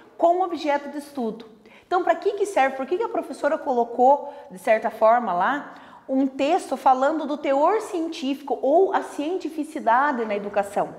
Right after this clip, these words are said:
no pro-, na escrita científica, né? Então, o que que nós temos que buscar? Não apenas coesão e coerência,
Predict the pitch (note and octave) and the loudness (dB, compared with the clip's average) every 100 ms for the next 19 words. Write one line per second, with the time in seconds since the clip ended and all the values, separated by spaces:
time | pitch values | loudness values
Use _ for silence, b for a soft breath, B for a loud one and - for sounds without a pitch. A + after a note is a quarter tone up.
0 | - - G#3+ G#3 A3 G3+ G#3 G#3+ G#3+ - | -18 -10 -8 -6 -6 -4 -4 -4 -6 -6
1 | A#3+ A#3 - G#3+ G#3+ F3+ F3 - D#3+ G3+ | -6 -6 -10 -10 -6 -8 -10 -12 -6 -4
2 | D4+ B B B - D#4 D#4 F4 F#4 D4 | -6 B B B 0 2 2 -4 -4 -4
3 | C#4+ C4+ C4 A3+ A#3+ - G3+ D#3+ - - | -4 -6 -8 -10 -8 0 2 2 -4 -18
4 | - A3+ B3+ F4+ A#4 A#4 D#4+ D#4+ D#4+ D4 | -10 0 2 4 2 0 -4 -4 -6 -6
5 | C#4 B3+ B3+ B3+ C#4+ C4 A#3+ C4 - D3+ | -4 -4 -4 -4 -2 -2 -2 -4 -8 -16